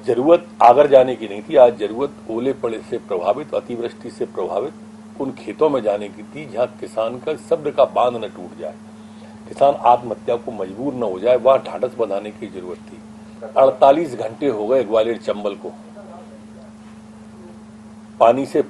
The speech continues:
फसल और हवा से फसल लौट गई, ओले से फसल कट गई तलवार से जैसे कटती है। इस समय तक कोई एक मंत्री, मुख्यमंत्री किसान को ढांढस बंधाने नहीं गया। किसान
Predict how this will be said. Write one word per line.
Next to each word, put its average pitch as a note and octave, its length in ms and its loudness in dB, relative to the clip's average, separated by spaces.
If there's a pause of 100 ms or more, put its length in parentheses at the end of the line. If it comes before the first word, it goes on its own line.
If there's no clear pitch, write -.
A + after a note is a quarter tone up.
फसल C#3+ 260 6
और C3+ 120 8
हवा G2+ 300 4
से C3+ 140 -4
फसल A2 320 -4
लौट G2 280 -8
गई, E2+ 160 -12 (560)
ओले B2+ 240 -2
से C3 160 -6
फसल B2 340 -4 (180)
कट - 140 -2
गई A2+ 160 -6
तलवार F#2+ 420 -4
से F#2+ 120 -14
जैसे F2+ 340 -12
कटती - 280 -16
है। - 80 -20 (1120)
इस - 180 -8
समय C3+ 260 4
तक - 200 -2 (100)
कोई B2+ 280 -10
एक A2+ 240 -8
मंत्री, G#2+ 400 -10
मुख्यमंत्री G#2+ 600 -14 (120)
किसान G#2 360 -10
को A2 140 -6
ढांढस F#2 400 -6
बंधाने E2+ 300 -10
नहीं F2+ 280 -16
गया। - 140 -20 (1700)
किसान C3+ 500 2